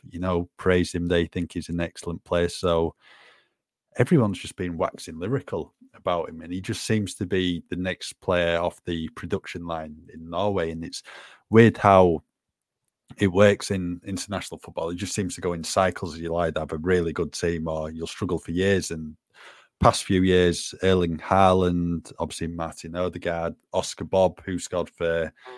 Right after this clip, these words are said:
Man City away at Newcastle last week. Norway looks like it's producing some really, really good talent at the moment, with Nusa certainly being, uh, the one in the headlines at the moment. And obviously, we're reeling off those stats. One goal, four assists in his first four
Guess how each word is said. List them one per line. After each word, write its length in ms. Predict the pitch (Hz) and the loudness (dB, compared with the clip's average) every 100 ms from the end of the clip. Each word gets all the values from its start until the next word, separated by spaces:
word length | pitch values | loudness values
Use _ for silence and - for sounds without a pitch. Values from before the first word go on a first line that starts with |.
| - _ _ | -20 _ _
Man 180 | 95 92 | 6 6
City 360 | - 95 - 92 | 4 -2 0 0
away 240 | 90 87 | 2 0
at 60 | 82 | -2
Newcastle 600 | 92 87 92 - 90 85 | -6 -4 -4 -4 -6 -2
last 300 | 82 - - | -4 -4 -8
week. 160 | 82 76 _ _ _ - | -8 -8 _ _ _ -12
Norway 520 | 92 95 104 95 90 | -4 2 4 4 2
looks 260 | 90 90 87 | 0 -2 -4
like 120 | - | -6
it's 120 | - | -8
producing 560 | - 90 82 90 - 80 | -14 -8 -4 -4 -4 -10
some 280 | 85 85 | -6 -2
really, 280 | 87 92 85 | 2 4 2
really 300 | 82 82 78 | 0 -2 -4
good 180 | 76 71 | -8 -10
talent 440 | - 95 95 87 | -4 -2 -2 -4
at 100 | 90 | -10
the 80 | 90 | -6
moment, 400 | 90 92 92 85 | -4 -2 -4 -4
with 260 | 85 85 - - - - - - | 0 0 -2 -16 -18 -20 -12 6
Nusa 600 | 92 90 - 90 87 82 - | 6 6 4 4 4 0 -8
certainly 540 | - - 98 82 87 | -2 4 6 4 -4
being, 420 | 82 85 85 82 | -2 -4 -4 -8
uh, 460 | 82 82 80 80 82 95 _ | -8 -6 -6 -6 -8 -14 _
the 80 | - | -4
one 360 | 87 85 82 82 | 0 0 -2 -6
in 100 | 85 | -6
the 80 | 82 | -2
headlines 560 | 92 82 85 82 80 | -2 0 0 0 -4
at 140 | 82 - | -6 -6
the 80 | 78 | -2
moment. 440 | 87 107 98 85 | 2 4 2 0
And 320 | 80 80 78 - - - - _ _ _ - - | -4 -4 -6 -10 -20 -20 -20 _ _ _ -20 -6
obviously, 340 | 85 - - 82 | -4 -4 -4 -2
we're 140 | 82 | 0
reeling 420 | 85 101 104 90 | 4 6 6 4
off 180 | 82 - | 0 -4
those 300 | - 76 - | -4 -4 -4
stats. 600 | - 104 92 - - - - | 2 4 4 0 -10 -12 -12
One 460 | 92 98 92 92 | 0 2 4 2
goal, 340 | 87 95 92 85 | 0 2 2 0
four 380 | - 92 90 | -2 2 2
assists 400 | 87 - 90 - | 2 -2 -6 -6
in 240 | 87 85 85 | -8 -8 -10
his 160 | 90 - | -12 -6
first 320 | 95 85 - | -4 -4 -4
four 220 | 85 | -4